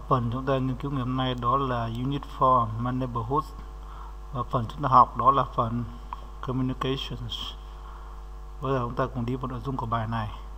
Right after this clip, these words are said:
Và chúng ta nhớ là khi xem xong chương trình, chúng ta nhớ đăng ký để có được tips học mới nhất nhé. Bây giờ chúng ta sẽ đi vào phần bài học. À, phần Communication hôm nay chúng ta sẽ có năm bài,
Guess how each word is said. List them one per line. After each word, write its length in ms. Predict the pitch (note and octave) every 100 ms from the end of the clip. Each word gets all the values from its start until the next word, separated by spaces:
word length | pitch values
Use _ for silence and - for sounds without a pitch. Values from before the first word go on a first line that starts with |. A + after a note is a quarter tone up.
| -
Và 60 | B2
chúng 120 | B2 C#3+
ta 120 | C3
nhớ 240 | B2 B2
là 120 | C#3
khi 180 | A#2 C3
xem 180 | - C3+ -
xong 200 | C3+ B2+
chương 200 | C3+ A#2+
trình, 200 | A#2 A2 -
chúng 180 | B2+
ta 280 | B2+ C3 B2+
nhớ 180 | A#2+ B2+
đăng 180 | C3+ A#2
ký 300 | - A#2+ C#3+
để 140 | A#2 A2
có 200 | - B2
được 80 | C3 A#2
tips 120 | C3
học 120 | A#2+ A2+
mới 120 | A#2+
nhất 200 | C#3 D3
nhé. 100 | D3+ C#3+ - - - - - - - - - - -
Bây 100 | C3
giờ 80 | A#2+ C3+
chúng 100 | C#3
ta 100 | B2+
sẽ 140 | C#3
đi 120 | C3+ B2+
vào 320 | A#2+ A2+ A2
phần 300 | - A2+ A2
bài 120 | A2
học. 140 | A2 - - - - - - - - - - - - - - - -
À, 120 | C3+
phần 220 | A#2+ C3 A#2
Communication 800 | C3 C#3 C3 - C#3+ - A#2+ A2+
hôm 160 | B2
nay 120 | C3 C3
chúng 100 | C#3
ta 100 | C3+
sẽ 180 | - C3+
có 220 | A#2+ A#2+ C3+
năm 260 | C3+ B2+
bài, 140 | A#2